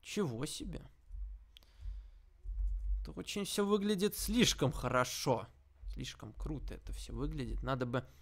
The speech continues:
его просить историю активности своей скинуть после этого матча.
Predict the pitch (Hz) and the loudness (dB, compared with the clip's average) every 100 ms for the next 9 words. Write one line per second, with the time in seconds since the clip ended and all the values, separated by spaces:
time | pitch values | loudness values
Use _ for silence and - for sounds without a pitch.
0 | - - - - 143 190 180 170 - 175 | -10 -10 -10 0 6 6 8 6 6 2
1 | 151 - 170 165 - 185 120 110 - - | 0 4 6 6 4 0 0 -2 -6 -6
2 | 113 110 - - - - - - - - | -6 -8 -10 -14 -14 -16 -20 -20 -16 -10
3 | - 104 117 117 107 - - | -6 -6 -4 -2 -2 -4 -8